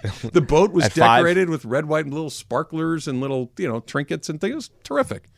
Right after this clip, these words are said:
Speaker 1: It's terrific. Some kids hanging out, doing backflips off the boat. Did
Speaker 2: Get out
Speaker 1: not
Speaker 2: of town.
Speaker 1: attempt the bath flip. Saw with some guy who's twenty-two or whatever.
Speaker 2: Yeah.
Speaker 1: Just perfect. Looked like,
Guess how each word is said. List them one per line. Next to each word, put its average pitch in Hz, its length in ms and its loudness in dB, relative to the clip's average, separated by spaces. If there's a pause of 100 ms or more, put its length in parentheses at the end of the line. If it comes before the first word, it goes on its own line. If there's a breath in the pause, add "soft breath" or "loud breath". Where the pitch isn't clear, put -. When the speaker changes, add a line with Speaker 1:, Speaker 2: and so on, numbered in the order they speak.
(280 soft breath)
Speaker 1:
It's - 80 -20
terrific. - 420 -2 (260)
Some 147 180 -6
kids 165 340 2
hanging 165 240 0
out, 160 280 -4
doing 139 220 -2
backflips 151 520 0
off 156 160 2
the 151 80 -6
boat. 156 180 0
Did - 160 -18
Speaker 2:
Get 165 180 6
out - 20 4
Speaker 1:
not 165 180 4
Speaker 2:
of 170 80 -2
town. 104 60 -6
Speaker 1:
attempt 170 180 -2
the 139 60 -2
bath 127 320 -2
flip. 104 240 -4 (200 loud breath)
Saw 156 260 4
with 147 160 0
some 143 200 2
guy 127 100 -2
who's 107 280 -6
twenty-two 120 540 -2
or 110 60 -2
whatever. 113 400 -4
Speaker 2:
Yeah. 92 160 0
Speaker 1:
Just - 240 -2
perfect. 139 240 0
Looked 131 160 0
like, 113 200 0